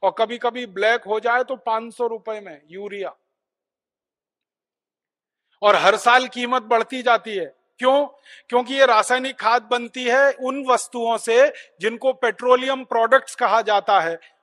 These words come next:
और सारे पेट्रोलियम प्रोडक्ट्स जिसको नेफ्था कहते हैं वो विदेशों से आता है। इसका पैसा पूरा विदेश में जाता है। किसानों को समझाइए ये। कि बहुत महंगी पड़ती है।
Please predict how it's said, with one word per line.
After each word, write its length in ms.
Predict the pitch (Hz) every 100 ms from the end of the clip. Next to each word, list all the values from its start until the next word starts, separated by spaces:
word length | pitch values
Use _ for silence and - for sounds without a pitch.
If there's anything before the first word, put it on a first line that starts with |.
| 196
और 120 | 196
सारे 360 | - 226 269
पेट्रोलियम 640 | 285 262 254 262 262 262 240
प्रोडक्ट्स 580 | 233 214 226 226 - 226 _ _ _ _
जिसको 360 | 156 208 - 233
नेफ्था 560 | 196 208 208 - 247
कहते 380 | 285 247 214 240
हैं 240 | 208 190 190 - _
वो 120 | 226
विदेशों 480 | 233 254 302 - 254
से 140 | - 220
आता 360 | 180 160 175
है। 200 | 156 156 _ _ _
इसका 260 | 180 160 220
पैसा 360 | 220 233 214 226
पूरा 280 | 240 254
विदेश 440 | 233 196 190 180 190
में 120 | 180
जाता 340 | 160 147 -
है। 100 | 139 _ _ _ -
किसानों 400 | 190 190 196 208
को 120 | 202
समझाइए 600 | 196 180 170 180 196 185
ये। 200 | 156 143 _ _ _ _
कि 60 | 196
बहुत 300 | 165 196 226
महंगी 280 | 226 233 240
पड़ती 360 | 226 208 202
है। 120 | 170